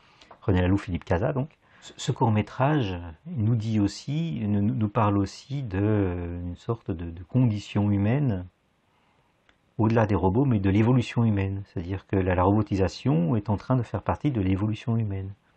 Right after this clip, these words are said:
Le transhumanisme considère que les humains ne sont rien d'autre que des machines. Euh, nous, nous sommes une machine biologique, et le, le, le fantasme du transhumanisme, c'est de faire en sorte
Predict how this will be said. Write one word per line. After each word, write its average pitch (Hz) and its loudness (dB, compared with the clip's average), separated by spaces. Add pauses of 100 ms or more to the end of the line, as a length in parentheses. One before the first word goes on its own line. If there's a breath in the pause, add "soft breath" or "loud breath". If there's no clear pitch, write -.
(800 soft breath)
Le 98 0
transhumanisme 110 2
considère 104 -2
que - -4
les 92 0
humains 123 0
ne 101 -2
sont 98 -2
rien 85 0
d'autre 123 -2
que 76 -14
des 78 -8
machines. 85 -6 (260)
Euh, 107 -6 (500)
nous, 110 -12 (480)
nous 85 -18
sommes 101 2
une 82 -4
machine 110 0
biologique, 92 -2 (760 soft breath)
et 101 4
le, 87 0
le, 82 -6
le 82 -8
fantasme 110 0
du 85 -6
transhumanisme, 90 -4
c'est 95 -4
de 87 -6
faire - -8
en 78 -6
sorte - -4